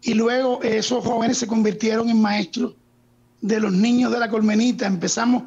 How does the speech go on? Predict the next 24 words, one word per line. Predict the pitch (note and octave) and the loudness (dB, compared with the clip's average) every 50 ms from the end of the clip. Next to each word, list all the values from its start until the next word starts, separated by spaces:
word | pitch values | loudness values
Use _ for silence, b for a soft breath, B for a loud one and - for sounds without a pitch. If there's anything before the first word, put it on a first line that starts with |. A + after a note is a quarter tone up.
| B B B B B - | B B B B B -6
con | - A3+ A3+ | -4 -2 -2
nuestros | A3+ G#3 - G#3 G3 | -2 -2 -2 -4 -4
propios | G3 - A#3+ A#3 A#3 C4+ A#3 - - | -2 -2 -4 -2 0 0 0 0 0
hijos, | B3+ C4 C4+ B3+ A3+ G#3 G#3 G#3 A3 G3 - b b b b b b _ _ | 0 0 0 0 0 0 0 -2 -2 -4 -6 b b b b b b _ _
con | - - A3 G3+ G3+ G3+ G3+ G3 G3 G3+ G3+ G3 G3+ G3+ G3+ G3+ | -6 -4 -2 0 0 0 0 0 0 0 0 0 0 0 0 0
nuestra | G3+ G#3 G3+ - G3+ G#3 | 0 -2 -2 -4 -6 -6
familia, | - - G#3 G3 G#3 B3 C4+ C#4 B3 A#3 A#3+ A3+ - D#3+ b b b b b b b b _ _ | -4 -2 0 0 2 2 2 2 0 0 0 -2 -2 -4 b b b b b b b b _ _
a | - - G#3+ - | -8 -8 -6 -4
formar | - A3 G#3+ G#3+ A3+ B3 C4 | -4 -2 0 0 0 2 2
un | C4 | 2
grupo | B3 A#3+ C#4+ C#4 C#4 C4 | 2 2 0 0 0 -2
de | A#3 A3 G#3+ | 0 0 0
veinte | A3 A#3+ C4+ C#4 - D4+ C#4+ | 0 0 0 0 0 0 0
niñas | C#4 D4 D4 C#4+ C#4 C4 B3+ B3 A#3+ B3 | 2 2 2 2 2 2 2 2 0 0
y | B3+ C4 | 2 2
niños | C4+ C#4+ C#4 B3 A#3 A3 A3 A#3+ B3+ - - _ _ _ _ _ _ _ _ _ | 2 2 2 2 0 0 -2 -2 -4 -6 -10 _ _ _ _ _ _ _ _ _
que | - - A3 G#3+ | -6 -4 -2 0
luego | G#3+ A3+ A#3 B3 B3+ B3+ G#3+ | 0 0 0 0 0 -2 -2
fue | - - A#3 | -4 -6 -6
creciendo | G#3+ - B3 A3+ - - B3 C4 C4 C#4 C4+ B3+ C4 | -4 -2 -2 -2 -2 0 0 0 2 2 2 4 2
y | A#3+ | 2
creciendo | B3+ A#3+ A#3+ - - B3 B3 A#3+ A#3 A3+ A#3 | 2 0 -2 -2 -2 -2 -2 0 0 0 0
y | G#3 | 0
creciendo | A3+ A3 G#3+ - - B3+ C4+ C4 B3+ C4 B3+ B3+ | -2 -2 -2 -2 -2 0 0 0 0 0 -2 -4